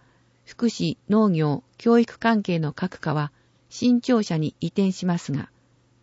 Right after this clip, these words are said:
窓口センターは名称を佐島窓口センターと改め、これまでと同様に各種証明書の交付などの業務を行いますので、安心して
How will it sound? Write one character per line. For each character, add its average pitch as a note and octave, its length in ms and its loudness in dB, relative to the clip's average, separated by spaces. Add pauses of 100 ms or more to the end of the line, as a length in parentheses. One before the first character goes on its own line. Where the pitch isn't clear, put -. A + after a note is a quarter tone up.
(200)
窓 G#3 260 2
口 A3 180 0
セ G3+ 140 -2
ン G3 100 -2
タ E3+ 200 -2
ー - 20 -2
は D#3 220 0 (340)
名 F#3 220 2
称 F#3 300 2
を E3 200 2 (420)
佐 A#3 140 0
島 G3 320 0
窓 F3+ 320 0
口 A3+ 220 0
セ A3 200 0
ン F3 120 -2
タ C#3+ 320 -6 (120)
ー G3 180 0
と F3+ 100 0
改 E3+ 100 -2
め、 D#3+ 220 -2 (480)
こ A3+ 100 0
れ B3 140 4
ま A#3+ 100 4
で A3 140 0
と E3 160 0
同 F#3 180 2
様 F#3 220 0
に E3 240 -4 (400)
各 - 240 -4
種 F#3+ 160 -2
証 G3+ 240 0
明 F#3 160 0
書 F#3 160 -4
の E3+ 120 -2
交 G#3 200 0
付 G#3+ 120 -2
な G#3 140 2
ど E3+ 100 -2
の D#3 120 -2
業 F#3 260 2
務 D3 220 -2
を C#3+ 60 -4
行 - 360 -2
い G3+ 120 0
ま G3 120 0
す - 140 -8
の D3+ 100 -2
で、 - 180 -8 (460)
安 A3 240 0
心 G#3 260 0
し - 80 -10
て G#3 220 -2